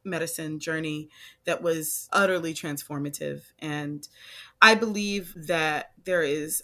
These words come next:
uh, first of all, I held such deep and sacred honor for the holders of that medicine and the generosity in which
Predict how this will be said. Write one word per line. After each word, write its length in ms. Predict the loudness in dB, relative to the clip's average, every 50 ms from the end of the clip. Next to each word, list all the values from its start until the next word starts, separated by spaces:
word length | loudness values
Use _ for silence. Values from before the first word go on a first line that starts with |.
| 0 -2
uh, 60 | -2
first 360 | 2 4 4 6 6 4 2
of 80 | 0 0
all, 120 | 2 2
I 120 | 2 2
held 280 | 0 0 -2 -2 -4 -4 _
such 360 | 0 2 2 2 0 -2 -6 -10 -8
deep 380 | -8 -6 -4 -4 -4 -4 -6 _ _ -4
and 120 | -4 -2
sacred 380 | -2 -2 -2 -2 -2 -2 -4 -2
honor 440 | 0 -2 -2 -2 -2 -4 -6 -8 -12 -18 -20 -20 -20 _ -14
for 380 | -8 -2 0 0 2 2 0
the 140 | 0 -2 -6
holders 460 | -4 0 0 0 2 0 0 -2 -2
of 100 | -4 -2
that 180 | -2 -4 -4 -2
medicine 480 | -2 -2 -2 -2 -4 -4 -4 -4 -6 -4
and 160 | -4 -2 0
the 60 | 0 -2
generosity 880 | -2 -4 -2 0 0 2 2 2 0 0 -2 -4 -4 -4 -4 -6 -8 -12 -18 -18 -18 -18 -18 -10 _
in 160 | -2 -2 0 2
which 360 | 0 0 0 -2 -6 -8 -8